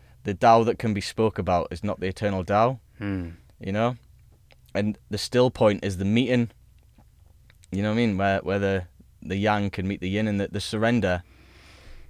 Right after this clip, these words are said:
Speaker 1: can meet the doing. So, like, the doing can walk you to the door,
Speaker 2: Yeah.
Speaker 1: and the surrender can allow you to fall through it,
Speaker 2: Yeah,
Speaker 1: you
Speaker 2: yeah.
Speaker 1: know?
Speaker 2: Yeah.
Speaker 1: It's often called the gateless gate.
Speaker 2: Right.
Speaker 1: I don't know if you've heard about this.
Speaker 2: No.
Speaker 1: And this, this,
Speaker 2: I feel like this
Speaker 1: this
Speaker 2: is my,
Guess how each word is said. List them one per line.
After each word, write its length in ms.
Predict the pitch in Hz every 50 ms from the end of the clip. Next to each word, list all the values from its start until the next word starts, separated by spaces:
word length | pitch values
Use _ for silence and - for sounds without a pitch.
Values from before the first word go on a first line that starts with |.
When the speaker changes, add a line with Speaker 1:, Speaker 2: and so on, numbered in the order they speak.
| - - - - - - - - -
Speaker 1:
can 160 | - - 101 104
meet 120 | 113 -
the 80 | 101 98
doing. 400 | - 120 123 135 147 160 160 131
So, 160 | - - - 110
like, 160 | 107 107 98
the 60 | 101
doing 300 | 92 123 131 131 131 123
can 160 | - 127 113
walk 200 | 117 123 120 -
you 80 | 131 104
to 120 | - 117
the 100 | 107 104
door, 420 | 98 123 123 120 104 92 87 85 - - -
Speaker 2:
Yeah. 280 | 135 117 113 104 92 87 87
Speaker 1:
and 100 | 98 101
the 60 | 98
surrender 480 | - - 104 104 110 113 113 113 107 101
can 220 | - 107 101 98 101
allow 220 | 95 98 101 101
you 120 | 104 104 101
to 120 | - 98
fall 260 | - - 107 101 101 92
through 260 | - - 101 110 120
it, 240 | 131 135 - - -
Speaker 2:
Yeah, 320 | 107 107 107 101 98 95
Speaker 1:
you 60 | 98 104
Speaker 2:
yeah. 140 | 107 107 101
Speaker 1:
know? 240 | 98 107 113 113 - - - _ - -
Speaker 2:
Yeah. 300 | 117 107 107 107 101 92
Speaker 1:
It's 120 | 87 - -
often 280 | 135 - - 156 135 -
called 180 | 139 127 107
the 60 | 101
gateless 400 | 92 110 110 110 - 92 95 -
gate. 480 | - 113 113 117 101 85 - - - - - - - - - -
Speaker 2:
Right. 300 | 107 107 101 95 - - - -
Speaker 1:
I 40 | 147
don't 140 | - - 107
know 40 | 101
if 100 | 92 -
you've 80 | 95 85
heard 160 | 101 98 95
about 220 | 87 92 85 73
this. 320 | 85 85 80 - - - -
Speaker 2:
No. 460 | 101 104 104 113 131 135 101 85 80 - - -
Speaker 1:
And 140 | - 95 98
this, 240 | - - - - -
this, 220 | - 98 - - 110
Speaker 2:
I 60 | 101
feel 220 | - - 127 120
like 200 | 113 113 107 -
this 200 | - 113 104 95
Speaker 1:
this 100 | 117 107 92
Speaker 2:
is 60 | 98
my, 400 | 107 107 107 110 113 113 107